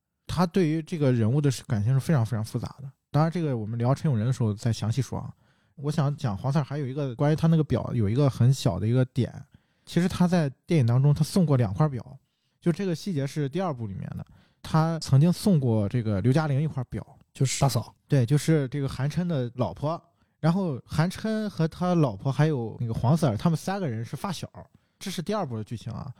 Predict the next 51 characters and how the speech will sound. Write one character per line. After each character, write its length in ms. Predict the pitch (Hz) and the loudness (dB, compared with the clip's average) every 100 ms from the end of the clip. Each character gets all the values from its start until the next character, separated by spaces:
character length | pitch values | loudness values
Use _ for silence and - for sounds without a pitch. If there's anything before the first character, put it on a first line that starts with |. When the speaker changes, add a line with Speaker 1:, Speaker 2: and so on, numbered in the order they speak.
| _ _ | _ _
Speaker 1:
当 140 | 190 | 0
然 100 | 226 | 0
第 100 | 220 | 0
二 80 | 247 | -2
部 100 | 180 | -2
里 80 | 156 | -2
面 100 | 127 | -2
他 180 | - 190 | -2 0
没 140 | 170 | 0
有 200 | 190 165 | 0 -2
明 320 | 120 123 131 170 | -4 2 4 4
确 180 | - | 2
去 140 | 175 160 | 0 -2
展 300 | - 143 98 | -2 -2 -2
示 220 | - 165 | 0 2
说 280 | 135 135 127 | 4 4 4
这 140 | 127 117 | 2 -2
个 300 | 82 80 - | -4 -8 -4
刘 100 | 123 | 2
嘉 140 | 127 143 | 4 6
玲 120 | 135 | 6
那 60 | |
个 80 | 139 | 6
表 160 | 127 101 | 4 2
是 140 | 117 | 2
谁 160 | - 127 | 4 2
送 260 | - 214 | 4 0
的， 120 | 101 107 _ _ _ | -2 -10 _ _ _
是 180 | - 202 | 0 2
你 80 | 143 | 2
看 200 | - 226 | 0 -4
了 60 | |
第 120 | 202 247 | -2 -2
一 60 | |
部 100 | 262 | 0
你 160 | 190 131 | 0 0
就 80 | 131 | 0
明 160 | 113 | -2
白 160 | 120 113 | -2 -2
为 100 | 117 | -4
什 100 | 110 | -2
么 200 | 104 101 - | -2 -4 -6
说 240 | - 104 | -2 -2
是 340 | 104 107 92 - | 0 -4 -6 -6
这 120 | 113 | -6
个 120 | 92 | -4
黄 160 | 92 101 | -2 -2
四 80 | 104 | -2
儿 80 | 104 | -4
送 180 | - | -8
的。 60 | - | -10